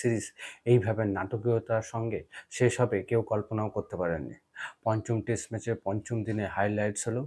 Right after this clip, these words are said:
মোহাম্মদ সিরাজের দুর্দান্ত বোলিংয়ে ভারত ইংল্যান্ডে টেস্ট সিরিজ ড্রামাটিকভাবে ড্র। ইংল্যান্ডকে এই টেস্ট ম্যাচ ও এই সিরিজ জেতার জন্য প্রয়োজন ছিল পঁয়ত্রিশ রানে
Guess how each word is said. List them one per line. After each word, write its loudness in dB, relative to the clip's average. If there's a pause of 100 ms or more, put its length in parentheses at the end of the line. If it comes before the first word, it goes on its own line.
(100)
মোহাম্মদ -2
সিরাজের 0 (340)
দুর্দান্ত 4 (140)
বোলিংয়ে 2 (160)
ভারত 2 (120)
ইংল্যান্ডে 0 (360)
টেস্ট 6
সিরিজ 4 (400)
ড্রামাটিকভাবে 6 (100)
ড্র। 2 (540)
ইংল্যান্ডকে 10 (160)
এই 8 (100)
টেস্ট 2
ম্যাচ 2 (120)
ও 2 (220)
এই 4
সিরিজ 0 (100)
জেতার 2
জন্য 0 (360)
প্রয়োজন 8
ছিল 0 (140)
পঁয়ত্রিশ 2
রানে 0